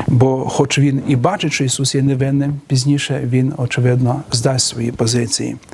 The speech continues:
Також, е, той факт, що юдеї кричать, що він зробив себе сином, сином Божим,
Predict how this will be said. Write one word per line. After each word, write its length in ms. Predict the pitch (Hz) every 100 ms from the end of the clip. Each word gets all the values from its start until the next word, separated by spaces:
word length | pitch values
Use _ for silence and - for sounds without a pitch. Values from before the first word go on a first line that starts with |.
| - - - - - - - - -
Також, 440 | 165 - 202 - -
е, 80 | 143
той 180 | 135 135
факт, 460 | - 160 151 143
що 520 | 143 - 131 127 127 -
юдеї 360 | 131 131 135 135
кричать, 400 | 131 123 139 135
що 140 | -
він 80 | 131
зробив 300 | 123 127 135
себе 260 | - 131 120
сином, 560 | - 180 139 123 143 147
сином 400 | 135 180 185 131
Божим, 420 | 117 123 117 151